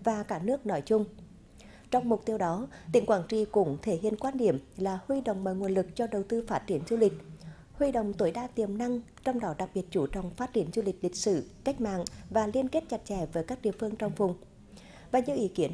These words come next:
của các đồng chí lãnh đạo Ủy ban Nhân dân tỉnh vừa phát biểu ở phần đầu chương trình, vấn đề liên kết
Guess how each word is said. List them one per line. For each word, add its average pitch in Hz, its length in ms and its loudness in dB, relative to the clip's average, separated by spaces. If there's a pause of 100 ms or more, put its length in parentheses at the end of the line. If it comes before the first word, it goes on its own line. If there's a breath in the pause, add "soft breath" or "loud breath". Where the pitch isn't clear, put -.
của 202 120 2
các 269 180 -4
đồng 208 140 -2
chí 190 120 0
lãnh 170 180 -2
đạo 180 140 -4
Ủy 170 160 -2
ban 180 120 -4
Nhân 214 140 -4
dân 214 160 -2
tỉnh 160 340 0
vừa 180 120 0
phát 240 220 -6
biểu 180 260 2
ở 151 180 2
phần 185 180 -4
đầu 180 120 -2
chương 208 180 -4
trình, 196 200 2 (420 loud breath)
vấn 202 180 4
đề 220 100 2
liên 262 220 0
kết 285 180 0